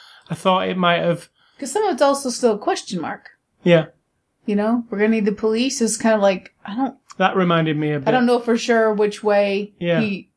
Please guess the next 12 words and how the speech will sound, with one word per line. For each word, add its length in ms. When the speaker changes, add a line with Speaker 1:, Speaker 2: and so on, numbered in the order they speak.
Speaker 2:
well, 420
he 140
could 180
say 400
band, 560
he 120
could 140
say 340
white 160
Speaker 1:
Yeah, 240
Speaker 2:
supremacists. 80
Speaker 1:
w- 220